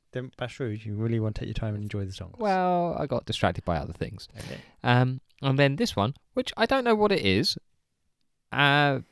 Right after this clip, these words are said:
Speaker 2: but I didn't want to give you <laughs> a song by an artist I've been listening to a lot because
Speaker 1: I
Speaker 2: y-,
Speaker 1: hate
Speaker 2: you hate them. Um, so it's by Ezra Williams, and it's My Own Person. And I don't know that you'll like that,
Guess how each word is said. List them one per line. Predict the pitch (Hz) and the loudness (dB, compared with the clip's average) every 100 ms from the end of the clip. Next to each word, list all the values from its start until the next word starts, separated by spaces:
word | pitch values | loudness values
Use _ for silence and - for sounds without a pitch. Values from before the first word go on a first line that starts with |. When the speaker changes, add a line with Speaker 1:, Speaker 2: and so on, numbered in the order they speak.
| - | 2
Speaker 2:
but | 139 110 _ _ _ _ _ _ _ _ _ _ | 4 2 _ _ _ _ _ _ _ _ _ _
I | 139 135 | -12 -2
didn't | 196 202 | -2 0
want | 175 | 0
to | 156 | 0
give | 156 143 | -2 0
you | 143 127 117 - - | 2 2 0 0 0
<laughs> | 208 143 - 127 - | 0 -2 -6 -8 -6
a | - | -4
song | 135 123 | -2 -2
by | 113 117 | 2 4
an | 113 - | 4 2
artist | 110 104 - | 0 0 -2
I've | 98 | -2
been | 104 | -2
listening | 101 - 98 101 98 92 | -2 -4 -4 -2 -2 -4
to | - | -4
a | |
lot | 101 117 82 - | 0 2 0 -4
because | 92 95 85 - - - - _ _ _ _ 110 | -2 0 -2 -4 -18 -20 -20 _ _ _ _ -8
Speaker 1:
I | |
Speaker 2:
y-, | 110 | -6
Speaker 1:
hate | 101 - | -8 -8
Speaker 2:
you | 117 98 | -2 -2
hate | 95 87 - | -2 -4 -6
them. | - _ - 160 196 - - | -16 _ -14 -12 -12 -14 -2
Um, | 110 110 110 - _ _ - | 2 2 0 -8 _ _ -6
so | - 127 120 101 | 2 4 4 2
it's | 120 - _ - | -2 -4 _ 0
by | 113 - | 0 4
Ezra | 214 233 208 | 4 4 4
Williams, | 170 117 80 82 147 226 - _ _ _ _ _ _ _ - | 4 4 2 0 -2 -4 -6 _ _ _ _ _ _ _ -6
and | 143 143 | -2 -2
it's | - | -4
My | 147 175 175 | 0 2 4
Own | 165 156 | 4 2
Person. | - 151 131 - 85 - | 4 4 4 2 -2 -6
And | - 151 | -4 -2
I | |
don't | 170 247 254 | 0 0 0
know | 143 127 | 2 2
that | 123 | 2
you'll | 139 143 | 0 2
like | 165 127 | 0 0
that, | 87 95 | -2 -4